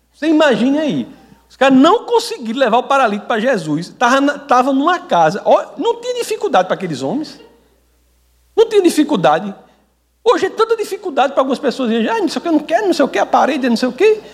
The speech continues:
e lá vai o vento, cheio de, hein? Não sei o que.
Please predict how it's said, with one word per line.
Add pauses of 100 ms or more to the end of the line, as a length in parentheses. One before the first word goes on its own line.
(240)
e
lá
vai
o
vento, (600)
cheio
de,
hein? (800)
Não
sei
o
que.